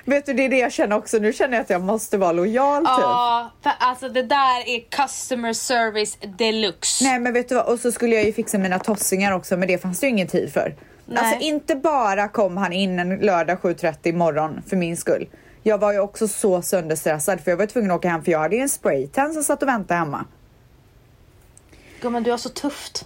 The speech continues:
Speaker 2: Det är så
Speaker 1: Ja,
Speaker 2: tufft
Speaker 1: så
Speaker 2: nu.
Speaker 1: det är så mycket nu, gumman. Nej, men så att han skickar ju med mig ett O P I-nagellack och bara, "Ta det här på tårna, gumman."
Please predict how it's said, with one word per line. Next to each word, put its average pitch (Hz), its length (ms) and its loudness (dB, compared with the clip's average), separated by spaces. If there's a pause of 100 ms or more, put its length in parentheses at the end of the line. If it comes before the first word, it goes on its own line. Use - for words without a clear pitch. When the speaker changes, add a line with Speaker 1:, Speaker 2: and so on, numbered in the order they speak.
Speaker 2:
Det - 60 -6
är 262 40 -4
så 269 80 -4
Speaker 1:
Ja, 240 200 2
Speaker 2:
tufft 277 260 -4
Speaker 1:
så 196 60 2
Speaker 2:
nu. - 60 2
Speaker 1:
det 247 200 2
är 294 80 0
så - 120 -8
mycket 247 260 0
nu, 220 100 2
gumman. 190 300 0
Nej, 285 140 2
men 285 160 0
så 302 80 2
att 269 240 0
han 254 240 0
skickar 277 280 0
ju 277 120 2
med 226 260 2
mig 190 200 2
ett 185 120 0
O 202 100 2
P 196 140 0
I-nagellack 202 800 2
och 233 60 2
bara, 196 120 2
"Ta 208 260 2
det 214 60 0
här 196 120 0
på - 100 -10
tårna, 165 360 0
gumman." 160 400 -2